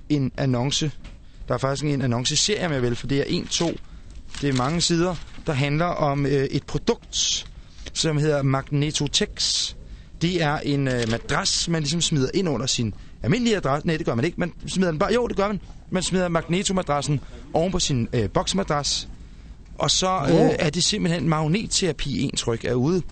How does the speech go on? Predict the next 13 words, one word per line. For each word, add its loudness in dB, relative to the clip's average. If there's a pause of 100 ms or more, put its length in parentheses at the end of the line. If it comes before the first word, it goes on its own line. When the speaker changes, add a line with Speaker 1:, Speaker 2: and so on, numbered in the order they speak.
(380)
Speaker 1:
for. -2
Og -2
det 2
er 0
Speaker 2:
Wow. 2
Speaker 1:
et, -4
øh, 4
et, -2
et, -2
noget, 0
der -2
hedder 0
Naturhuset, -2